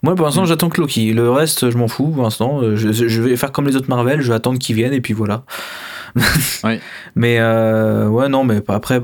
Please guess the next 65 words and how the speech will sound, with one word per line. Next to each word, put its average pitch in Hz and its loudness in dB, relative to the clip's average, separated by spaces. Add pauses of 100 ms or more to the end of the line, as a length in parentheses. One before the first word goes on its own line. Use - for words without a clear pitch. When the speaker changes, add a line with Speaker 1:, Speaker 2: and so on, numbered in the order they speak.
Speaker 1:
attendre, 107 0
de, 104 0
de 107 0
quoi 107 -2
attendre 110 0
d'Ant-Man, 104 -2
bah, 98 -4
pas 101 -2
grand-chose, 98 -2
hein. 110 -6 (880)
Comme, 113 0
comme 113 0
d'habitude, 107 0
on 120 2
va 110 2
un 101 2
peu - -4
l'oublier 107 0
avant 107 -2
de - 2
le 640 0
Speaker 2:
<laughs> - -
Speaker 1:
voir. 123 -2 (1040)
Donc, 120 -2 (120)
Speaker 2:
Il 175 4
y 143 0
a 135 0
Speaker 1:
euh, 127 -4
Speaker 2:
d'autres 127 0
films, 147 0
on 127 2
va 127 0
venir 127 0
le 127 0
toquer, 135 0
on 143 0
va 123 0
dire, « 123 0
Ah, 139 0
tu - -8
peux 156 0
venir ? » 156 0
Oh, 101 2
pff, - -14
ouais, 98 -2
ok, 98 -6
allez. 95 -4
Speaker 1:
Donc 117 2
voilà, 120 2
quoi. 110 0
Mais, 104 2
euh, 110 2
non, 139 2
là, 151 2
là, 135 2
vraiment, 135 2
ce 151 -2
qui - -4
m'a 110 2
donné 113 0
envie, 120 2
c'est, 98 -2
c'est - -4
uniquement, 113 0
euh, 98 0